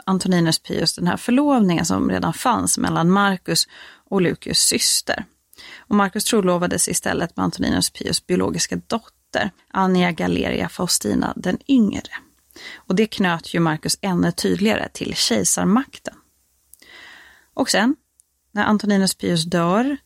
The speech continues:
i mars hundrasextioett efter vår tidräkning, så går makten över till Marcus Aurelius.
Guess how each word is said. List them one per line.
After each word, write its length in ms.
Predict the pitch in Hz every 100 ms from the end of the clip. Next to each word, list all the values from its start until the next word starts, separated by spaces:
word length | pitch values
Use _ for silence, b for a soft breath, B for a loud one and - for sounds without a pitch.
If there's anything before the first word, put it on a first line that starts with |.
| _
i 60 | 185
mars 500 | 170 190 - - - _
hundrasextioett 840 | 190 180 170 180 - - 220 -
efter 260 | - 185 -
vår 80 | 190
tidräkning, 580 | - 180 180 165 - - -
så 280 | - 277 254 -
går 140 | 247
makten 380 | 226 - - -
över 340 | 220 269 - -
till 120 | -
Marcus 380 | 117 113 - -
Aurelius. 640 | 185 254 - - - -